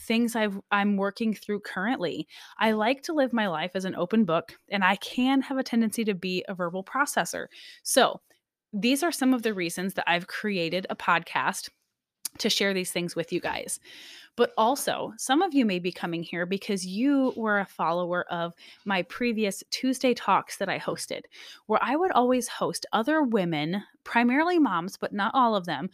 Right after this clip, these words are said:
other women who were living intentionally abundant lives, who were living in their God-given gifts and strengths, who were sharing God's truth with their children, with the world, through their businesses, through their actions.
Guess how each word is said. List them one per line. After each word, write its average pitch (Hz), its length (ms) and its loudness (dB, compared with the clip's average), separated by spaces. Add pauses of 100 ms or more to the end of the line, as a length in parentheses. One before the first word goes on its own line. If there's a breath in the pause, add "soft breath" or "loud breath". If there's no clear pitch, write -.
(320 loud breath)
other 294 260 0
women 208 380 0
who 226 160 -6
were 220 220 -2
living 190 520 -4
intentionally 196 680 -4
abundant 175 440 -4
lives, 147 420 -4 (320 loud breath)
who 269 160 0
were 240 220 2
living 220 380 2
in 262 100 4
their 220 160 0
God-given 180 560 -6
gifts 160 260 -10
and 165 140 -6
strengths, 220 440 -4 (280 loud breath)
who 240 160 0
were 226 140 2
sharing 240 560 2
God's 175 440 0
truth 240 640 0 (400 loud breath)
with 208 560 -2 (120)
their 185 240 -2
children, 233 600 0
with 208 380 -4
the 196 200 -4
world, 190 400 -2
through 226 200 -2
their 233 160 0
businesses, 180 600 -6
through 233 240 -2
their 240 180 0
actions. 185 600 -2